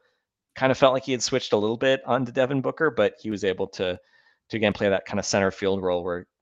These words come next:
you know, he kinda comes up a little bit and then can still cover the backline alley-oop. So,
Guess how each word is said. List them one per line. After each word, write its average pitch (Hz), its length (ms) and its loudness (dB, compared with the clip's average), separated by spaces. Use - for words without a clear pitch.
you 95 80 -12
know, 95 40 -10
he 92 60 -10
kinda - 200 -10
comes 101 260 -2
up 95 80 -6
a 101 40 -10
little 95 160 0
bit 95 220 -2
and 98 80 -6
then 90 140 -6
can 104 160 -10
still 92 260 -6
cover 92 400 -4
the 95 80 -10
backline 87 720 -2
alley-oop. 90 440 -6
So, 101 300 2